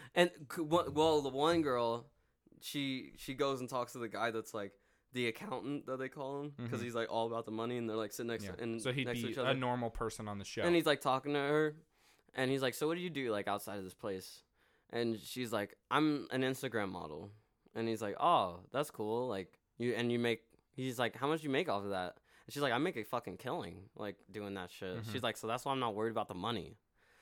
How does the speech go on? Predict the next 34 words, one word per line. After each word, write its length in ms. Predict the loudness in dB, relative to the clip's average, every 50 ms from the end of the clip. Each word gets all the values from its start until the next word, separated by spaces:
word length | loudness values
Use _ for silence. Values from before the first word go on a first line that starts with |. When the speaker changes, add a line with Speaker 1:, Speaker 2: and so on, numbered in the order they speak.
| _ _ -2
Speaker 1:
I'm 140 | 0 2 2
like, 180 | 2 2 0 -4 -12 _ _ _ _ _ _ _ _ _ _ _ _ _ -8
"This 220 | -6 -6 -6 -6 -10 -18
fucking 320 | -20 -18 -14 -12 -12 -10 -10
bitch." 220 | -12 -14 -16 -16 -20 -20 -20 -20 _ -18 -16
Speaker 2:
I 40 | -14
hate 240 | -12 -12 -14 -14
you. 100 | -14 -14 -16 -16 -10 -4
Speaker 1:
I 100 | 0 2
Speaker 2:
<laughs> 0 |
I 80 | 2 4
Speaker 1:
hate 880 | 4 4 4 2 2 2 -2 -10 -20 -20 -20 -20 -10 -4 -4 -2 -2 -2
Speaker 2:
hate 80 | -4 -6
Speaker 1:
you. 140 | -8 -8
Speaker 2:
you. 60 | -8 -8
You 140 | -6 -6 -6
should 120 | 0 2 4
have 40 | 4
Speaker 1:
And 80 | 6
then 60 | 4 4
Speaker 2:
just 120 | 2 0
stayed 220 | -2 0 0 0 0
on 120 | -2 -2 -4
Instagram. 580 | -6 -6 -6 -6 -6 -4 -4 -4 -4 -6 -6 -4
Speaker 1:
And 160 | -2 -2 0
then 100 | 0 2 4
they 140 | 2 4
just 260 | 4 2 2 2 0 0
lie. 640 | 2 4 6 8 8 8 8 8 8 6 4 4
Like, 240 | 4 4 4 4 2
the 60 | -2 -4
two 200 | -2 -2 0 2
girls 280 | 4 6 6 4 4
lie 800 | 0 -2 0 4 6 6 8 8 8 8 8 6 4 2 -4